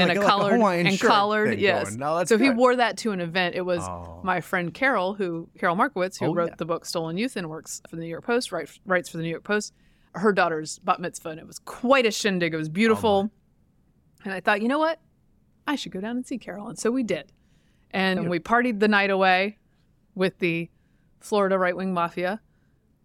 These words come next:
Speaker 2: down there.
Speaker 1: Wonderful.
Speaker 2: Yeah, it was
Speaker 1: Yeah,
Speaker 2: good.
Speaker 1: can I ask, is this, uh, geographically North, Central, South Florida?
Speaker 2: Uh, South Florida.
Speaker 1: Oh, okay.
Speaker 2: South
Speaker 1: All
Speaker 2: Florida.
Speaker 1: right.
Speaker 2: So
Speaker 1: It
Speaker 2: we
Speaker 1: must be
Speaker 2: were,
Speaker 1: very warm.
Speaker 2: we were wait-, it was, it was warm. And so I, you know, didn't need all those jeans, it turns out.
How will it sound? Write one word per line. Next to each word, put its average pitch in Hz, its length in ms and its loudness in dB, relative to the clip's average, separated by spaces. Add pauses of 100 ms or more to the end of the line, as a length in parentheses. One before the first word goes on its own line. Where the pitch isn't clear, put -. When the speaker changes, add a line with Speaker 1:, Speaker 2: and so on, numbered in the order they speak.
(160)
Speaker 2:
down 190 240 -2
there. 190 320 -2 (680)
Speaker 1:
Wonderful. 320 460 -6 (180)
Speaker 2:
Yeah, 185 380 -6
it 226 100 -2
was 254 180 -2
Speaker 1:
Yeah, 220 80 2
Speaker 2:
good. 147 100 -8
Speaker 1:
can 139 100 -2
I 143 60 0
ask, 143 260 -6
is 117 120 -8
this, 131 260 -8
uh, 123 140 -4
geographically 120 760 -6
North, 127 340 -6
Central, 110 380 -10
South 107 320 -8
Florida? 120 340 -8
Speaker 2:
Uh, 175 140 0
South 175 260 0
Florida. 143 320 -10
Speaker 1:
Oh, 165 200 -10
okay. - 180 -16
Speaker 2:
South 165 60 -12
Speaker 1:
All 165 80 -14
Speaker 2:
Florida. - 220 -14
Speaker 1:
right. - 40 -14
Speaker 2:
So 175 100 -8
Speaker 1:
It 170 40 -6
Speaker 2:
we 180 60 -2
Speaker 1:
must 196 40 0
be 185 80 -2
Speaker 2:
were, 160 60 -6
Speaker 1:
very - 200 -10
warm. - 140 -20
Speaker 2:
we 185 100 -6
were 202 80 -2
wait-, 190 160 -2
it 165 80 0
was, 185 200 -2
it 214 120 -2
was 254 160 0
warm. 202 380 0 (320)
And 175 160 -4
so 196 160 2
I, 175 260 0
you 180 140 -8
know, 160 100 -6
didn't 196 260 -2
need 196 180 -2
all 170 120 2
those 160 440 -4
jeans, 175 420 -6
it 170 100 -12
turns 156 300 -10
out. 170 260 -4